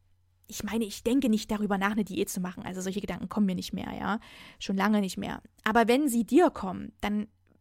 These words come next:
hat mir damals am Anfang auf meinem Weg auch geholfen, mir bewusst zu machen, was ich nicht mehr will.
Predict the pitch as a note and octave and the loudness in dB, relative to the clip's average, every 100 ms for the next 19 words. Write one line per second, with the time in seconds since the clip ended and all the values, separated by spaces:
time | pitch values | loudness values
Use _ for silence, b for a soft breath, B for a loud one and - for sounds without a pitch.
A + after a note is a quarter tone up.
0 | - G3+ - A#3+ G#3+ C#4+ A3 G#3 B3 D4+ | -12 -6 2 8 8 8 6 6 4 0
1 | - G3+ - A3 B3 C4 C4+ C4 C4 B3 | -2 -6 -2 -2 -2 -2 0 2 2 2
2 | B3+ - A#3 G#3+ G#3 A3+ C4 C4 B B | 0 0 -2 0 2 2 2 -4 B B
3 | B B - B3 A#3+ G#3+ D4 - E4 C4+ | B B -2 2 2 2 0 0 0 0
4 | C4+ C#4 C#4+ D#4+ D#4+ F4+ - G#3 F#3+ F3 | 0 0 2 0 -2 -4 0 -2 -2 -4
5 | - - | -6 -8